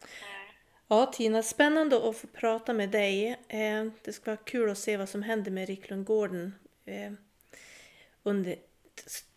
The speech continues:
Speaker 2: med ditt, med dina tankar om framtiden. Det ska bli spännande att följa.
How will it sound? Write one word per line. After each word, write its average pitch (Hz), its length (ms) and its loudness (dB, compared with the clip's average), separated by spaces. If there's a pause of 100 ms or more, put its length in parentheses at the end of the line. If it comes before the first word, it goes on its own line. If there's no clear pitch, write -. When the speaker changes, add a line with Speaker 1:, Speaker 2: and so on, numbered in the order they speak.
(120)
Speaker 2:
med 214 260 4
ditt, 226 280 2 (200)
med 240 180 8
dina 233 420 6
tankar 214 500 4
om 202 120 0
framtiden. 214 800 0 (100)
Det 208 100 -2
ska 202 160 -8
bli 180 180 -6 (320)
spännande 208 580 4
att 170 100 -6
följa. 180 280 -4